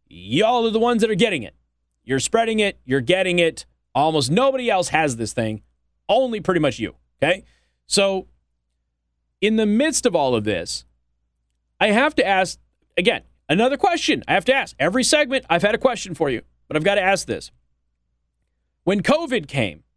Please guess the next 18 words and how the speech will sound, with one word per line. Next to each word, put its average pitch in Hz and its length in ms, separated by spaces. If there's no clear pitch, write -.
guidance 233 440
was 240 140
given 240 240
to 208 60
everybody, 139 600
and 156 160
most 233 300
people 208 300
followed 208 400
that 185 220
guidance 165 420
to 185 160
prevent 175 560
themselves 196 960
from 175 300
getting 226 340
the 190 140
illness. 170 480